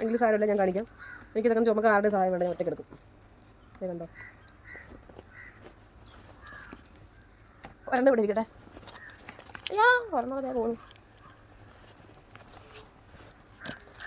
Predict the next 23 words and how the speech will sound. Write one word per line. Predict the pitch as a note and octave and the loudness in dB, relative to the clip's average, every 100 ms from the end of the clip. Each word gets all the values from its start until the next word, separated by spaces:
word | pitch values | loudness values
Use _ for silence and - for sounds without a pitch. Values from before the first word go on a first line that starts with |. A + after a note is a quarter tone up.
| F#4+ | -6
ഇങ്ങടാ, | D#4 E4+ - | 0 0 2
ഇങ്ങടാ. | D4 A4 - - - - - - - B3 | 6 6 6 -2 -18 -18 -20 -20 -2 6
ദേ | C4 C#4+ | 6 6
ഇത്രയും | - - G4+ G#4 G4+ | 0 -6 4 6 8
ഉണ്ട് | F4 | 6
കേട്ടോ. | D#4 A3+ F3 - - - - - - - - | 6 6 2 -4 -20 -20 -20 -20 -20 -14 -4
ഇതെല്ലാം, | B3+ C#4 C4+ C#4 D4 - - - B3 A3+ | 6 8 8 6 6 2 -14 -10 -2 0
ആ, | A3+ A3+ A#3 - - - - - - - - | 2 2 2 -2 -14 -20 -20 -20 -18 2 8
ഷാംപൂ, | B3 B3+ C#4 D4+ C#4+ C4+ - - | 10 12 10 8 6 6 0 4
കണ്ടീഷണർ, | B3 B3 C4+ C4+ C4+ C4 A#3+ | 6 6 4 4 4 6 8
ബോഡി | A#3 B3 C4+ | 8 8 8
വാഷ്, | A#3+ A#3 B3+ A3+ | 8 8 8 8
ബോഡി | A3+ B3+ A#3+ | 6 8 8
ലോഷൻ, | A3 - A3+ - _ - _ A#3 | 8 6 0 -2 _ -20 _ 4
ബോഡി | A#3 B3+ | 6 6
മിൽക്ക്, | A3+ A3+ - B3 | 4 4 6 10
അങ്ങനെയുള്ള | C4+ C4 C4+ C#4 | 10 10 10 8
സംഭവങ്ങളാണ്. | A#3+ A#3+ A#3+ B3 | 8 8 8 8
ദേ | B3 | 8
ഒരെണ്ണം | A#3 B3 | 8 6
എൻ്റെ | B3 | 6
തോളിൽ | A3+ A#3+ | 6 6
കയറിയിരിപ്പുണ്ട്. | A#3 G#3 G#3 | 4 2 2